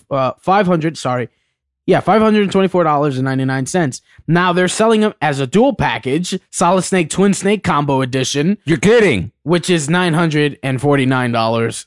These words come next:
Speaker 1: and ninety-nine cents. Or, here we go. You can get all three for one thousand three hundred and ninety-nine dollars and ninety-nine cents.
Speaker 2: Wowzers.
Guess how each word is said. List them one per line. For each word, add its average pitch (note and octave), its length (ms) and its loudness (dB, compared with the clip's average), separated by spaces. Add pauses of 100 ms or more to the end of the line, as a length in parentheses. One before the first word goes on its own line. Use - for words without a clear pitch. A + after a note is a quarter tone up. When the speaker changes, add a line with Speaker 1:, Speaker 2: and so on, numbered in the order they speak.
Speaker 1:
and C3 200 -2
ninety-nine A2 480 -4
cents. - 480 -2 (420)
Or, A#3+ 640 2 (840)
here E3 180 2
we D3 120 0
go. F3 380 2 (160)
You B3 160 4
can A#3 200 2
get F#3+ 260 0
all E4+ 180 6
three F3 460 0 (1300)
for C#3 440 -2 (280)
one A3 300 2
thousand F3+ 540 2
three A#3+ 260 2
hundred F3+ 460 2
and C#3 260 -2
ninety-nine F3+ 540 0
dollars C3 480 -2
and B2 180 -6
ninety-nine B2+ 480 -2
cents. - 460 -6 (1160)
Speaker 2:
Wowzers. D#2 640 -2